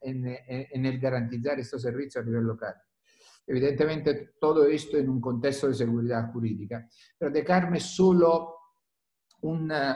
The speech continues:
un elemento de comentario sobre el tema de la tarifa, ¿ves? Porque esto es una evidente, estoy totalmente de acuerdo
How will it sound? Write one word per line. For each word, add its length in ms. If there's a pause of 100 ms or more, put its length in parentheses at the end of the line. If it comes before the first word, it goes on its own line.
(120)
un 140
elemento 520
de 120
comentario 600
sobre 300
el 120
tema 220
de 80
la 160
tarifa, 320
¿ves? 240
Porque 240
esto 200
es 160
una 480 (300)
evidente, 720
estoy 360
totalmente 500
de 80
acuerdo 600